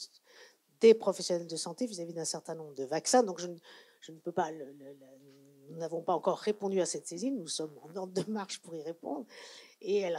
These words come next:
concerne éventuellement la vaccination contre la grippe, mais aussi d'autres vaccinations, notamment la rougeole et, et la coqueluche pour certaines professions.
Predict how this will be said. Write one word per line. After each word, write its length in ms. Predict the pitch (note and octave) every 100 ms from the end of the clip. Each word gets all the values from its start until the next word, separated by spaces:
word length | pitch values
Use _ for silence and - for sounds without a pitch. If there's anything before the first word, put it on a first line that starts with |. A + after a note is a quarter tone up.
| -
concerne 540 | A#3+ A3 A#3 A#3 A3 E3 - - - -
éventuellement 580 | G3+ G3+ G3+ F#3+ F#3+ B3
la 140 | G#3
vaccination 560 | F3 D#3+ F#3+ F3+ - F#3+
contre 300 | F3+ F3 F3
la 120 | E3+
grippe, 320 | E3+ G#3+ D4 G#3+
mais 100 | E3+
aussi 260 | D#3 -
d'autres 280 | G3+ B3+ F#3+
vaccinations, 580 | F#3 - D3+ D3+ B3+ C4 - - _ _
notamment 440 | F#3 F#3 F3 G#3
la 120 | A3 F3
rougeole 560 | F3 D#3+ G3 A#3+ A#3+
et, 220 | E3+ E3+ - - - - _
et 80 | F#3
la 100 | E3+
coqueluche 500 | F3+ E3+ - A#3+ A3
pour 140 | - -
certaines 360 | F3+ - F#3
professions. 640 | F3+ D#3 - C#3 - A#3+